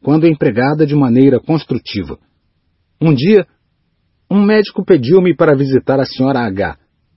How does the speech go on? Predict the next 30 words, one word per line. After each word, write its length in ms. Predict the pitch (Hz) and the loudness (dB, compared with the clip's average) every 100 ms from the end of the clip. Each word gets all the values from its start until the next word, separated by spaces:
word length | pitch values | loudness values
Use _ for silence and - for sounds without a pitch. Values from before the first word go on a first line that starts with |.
| _ | _
Disse-me 400 | 156 202 196 180 | 0 0 -2 -4
que 140 | 147 | 0
ela 180 | 156 156 | 2 4
não 180 | 156 175 | 2 0
tinha 300 | 151 175 175 | -2 -2 0
moléstia 540 | 147 131 143 143 - | 0 2 0 0 0
nenhuma, 680 | 143 156 165 180 180 101 - _ | 0 0 -2 -2 -2 -2 -6 _
apenas 440 | - - 190 214 135 | -16 -4 -2 -2 -2
não 180 | 185 | -2
podia 340 | 220 185 123 160 | 2 0 2 0
comer. 360 | - 127 117 - _ _ _ _ _ _ | 0 0 0 -2 _ _ _ _ _ _
Convencera-se 760 | - 156 170 139 - 185 151 113 | -2 0 0 -2 2 2 2 -2
de 140 | 104 | -10
que 120 | - | -2
não 160 | 123 143 | 0 2
podia 380 | 131 110 135 143 | 0 -2 0 2
reter 400 | 117 - 135 120 | 0 0 0 0
nada 380 | 110 151 156 123 | 0 -2 0 0
no 80 | |
estômago, 580 | 110 - 156 151 87 73 _ _ _ _ | -2 -4 0 0 -2 -10 _ _ _ _
deixara 500 | 135 135 - 185 175 | -2 0 0 2 2
de 80 | 151 | 0
comer 380 | 147 139 190 - _ _ _ | 0 4 2 0 _ _ _
e 60 | 165 | -2
estava 380 | 180 - 185 185 | 0 0 0 0
morrendo 500 | 190 123 156 196 185 | 0 2 0 0 0
aos 180 | 170 - | -2 -2
poucos 420 | 151 160 - 143 | 2 2 2 -2
de 120 | 139 | -2
fome. 440 | - 135 123 76 | -2 -2 -2 -6